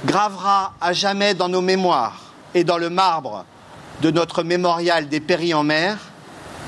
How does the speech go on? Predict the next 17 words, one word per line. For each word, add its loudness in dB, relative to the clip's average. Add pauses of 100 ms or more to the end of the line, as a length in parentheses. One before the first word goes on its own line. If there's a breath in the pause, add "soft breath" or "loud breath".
(220)
le 6
nom 0 (320)
de 2
nos 4
sauveteurs 0
au 4
grand 2
cœur. -2 (960)
Alain 0
Guibert, -2 (1200)
Dimitri 2
Moulik, -2 (800)
Yann 2 (400)
Chagnolo. 0 (800)
Merci 2 (340)
pour 2
eux. -8